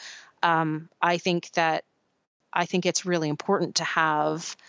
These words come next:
uh, healthcare providers that we have a relationship with and that we know and that we trust, um,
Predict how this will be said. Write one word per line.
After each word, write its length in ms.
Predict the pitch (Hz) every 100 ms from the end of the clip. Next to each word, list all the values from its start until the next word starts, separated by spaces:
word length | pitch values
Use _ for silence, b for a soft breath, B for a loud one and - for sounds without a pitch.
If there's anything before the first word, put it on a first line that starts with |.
| B B B _ -
uh, 180 | 165 156
healthcare 440 | - 156 - 170
providers 840 | - 165 151 151 151 156 202 - - -
that 160 | 170 160
we 80 | 165
have 100 | 170
a 40 |
relationship 540 | 226 202 196 - 196
with 260 | 262 277 -
and 100 | 185
that 80 | -
we 120 | 175
know 200 | 165 156
and 100 | 160
that 100 | 156
we 60 | -
trust, 540 | - 254 - - - B B B B -
um, 840 | 185 180 185 180 180 185 190 190